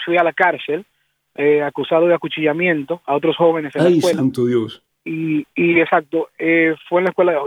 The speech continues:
Speaker 1: John F. Kennedy del Bronx. Eh, estando en la cárcel, eh, por mi corta edad, eh, no me dejaron, eh, cumplir el tiempo dentro, sino que me dieron tres años de probatoria en aquel tiempo por ser menor.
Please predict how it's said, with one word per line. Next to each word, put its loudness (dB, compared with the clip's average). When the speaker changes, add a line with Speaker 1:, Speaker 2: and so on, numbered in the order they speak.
Speaker 1:
John -2
F. -4
Kennedy 0
del 2
Bronx. -4
Eh, 0
estando -2
en 2
la 2
cárcel, -2
eh, 0
por 2
mi -2
corta 2
edad, 2
eh, -2
no -2
me 0
dejaron, 0
eh, 2
cumplir -2
el -6
tiempo -2
dentro, -2
sino -6
que -2
me -4
dieron -2
tres -4
años -2
de 0
probatoria 0
en -2
aquel 0
tiempo 0
por -8
ser -2
menor. -2